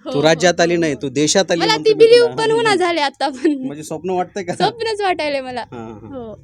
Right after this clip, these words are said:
Speaker 2: कारण आपण
Speaker 1: तरी पण मी हिम्मत करायले.
Speaker 2: हम्म, हम्म, हम्म. ती स्वप्न. आपण दोन तीन, तीन दिवसापूर्वी, अ, जे सोशल मीडियामध्ये आहे, ते फोटो व्हायरल होताना आपण पाहिला. जो फोटो होता की, अ, पंतप्रधान, आपल्या देशाचे पंतप्रधान नरेंद्र मोदी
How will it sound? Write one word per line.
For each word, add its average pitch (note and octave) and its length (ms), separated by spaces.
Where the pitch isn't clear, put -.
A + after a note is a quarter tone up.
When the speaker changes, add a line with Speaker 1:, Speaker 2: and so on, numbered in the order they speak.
Speaker 2:
कारण C#3 120
आपण D#3 440
Speaker 1:
तरी G4+ 180
पण G#4+ 180
मी G4+ 140
हिम्मत G4 380
करायले. D4+ 480
Speaker 2:
हम्म, D#3 420
हम्म, A2+ 140
हम्म. A2 140
ती - 60
स्वप्न. A2+ 260
आपण F#3+ 340
दोन D3+ 200
तीन, E3+ 200
तीन D#3+ 280
दिवसापूर्वी, C3+ 800
अ, A2 220
जे B2+ 80
सोशल B2+ 380
मीडियामध्ये B2+ 520
आहे, G#2+ 180
ते B2+ 120
फोटो - 480
व्हायरल C3 260
होताना A#2+ 300
आपण G#2+ 240
पाहिला. G2+ 320
जो B2+ 140
फोटो C#3 320
होता C3+ 240
की, D#3+ 340
अ, A2 100
पंतप्रधान, B2 560
आपल्या G#2+ 200
देशाचे A2+ 460
पंतप्रधान A#2 560
नरेंद्र A2 340
मोदी G#2+ 320